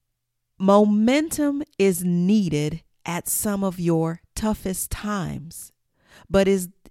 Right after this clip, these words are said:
it is the momentum that is often difficult to find. So this is what I want to challenge you today when we're thinking about momentum.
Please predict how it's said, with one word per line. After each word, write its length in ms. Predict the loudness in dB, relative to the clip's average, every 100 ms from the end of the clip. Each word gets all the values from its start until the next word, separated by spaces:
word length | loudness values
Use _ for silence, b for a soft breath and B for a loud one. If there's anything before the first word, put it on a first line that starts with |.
| 2
it 160 | 2 2
is 220 | -2 2
the 140 | 0
momentum 880 | 2 0 0 2 2 0 -2 -4 -4 -10 b b
that 220 | -2 0 2
is 140 | -2 -4
often 480 | -4 -4 -6 -6 -4
difficult 580 | -4 -4 -6 -8 -8 -8
to 100 | -10
find. 500 | -10 -10 -10 -12 -16 _ _ _ _ _ _ _ _ B B B B -10
So 280 | -2 -2 -2
this 320 | -2 -2 -2
is 160 | -2
what 160 | 0 0
I 80 | 0
want 320 | -2 -4 -4
to 100 | -6
challenge 500 | -6 -4 -4 -4 -4
you 80 | -6
today 640 | -6 -8 -6 -4 -4 -8 B B
when 200 | 0 0
we're 140 | 2 -2
thinking 480 | -2 -4 -4 -8 -6
about 340 | -8 -6 -6 -4
momentum. 640 | -4 -2 -4 -6 -8 -10